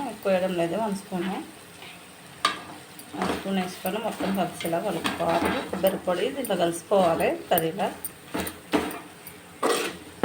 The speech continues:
మొత్తం ఇలా కలుపుకొని స్టవ్ని చిన్న పెట్టి చేసుకోండి, పెద్ద పెడితే అడుగు పట్టేస్తుంది. ఒక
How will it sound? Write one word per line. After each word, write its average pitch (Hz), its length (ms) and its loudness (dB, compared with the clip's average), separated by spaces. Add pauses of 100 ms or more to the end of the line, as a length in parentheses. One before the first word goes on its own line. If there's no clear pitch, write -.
(960)
మొత్తం - 360 -4
ఇలా 175 200 -4
కలుపుకొని 175 520 -4 (1200)
స్టవ్ని 220 400 8
చిన్న 220 260 0
పెట్టి 214 180 -4 (100)
చేసుకోండి, 202 500 2 (120)
పెద్ద 196 160 0 (140)
పెడితే 202 320 2
అడుగు 190 240 2
పట్టేస్తుంది. 180 600 -2 (2750)
ఒక 196 200 -4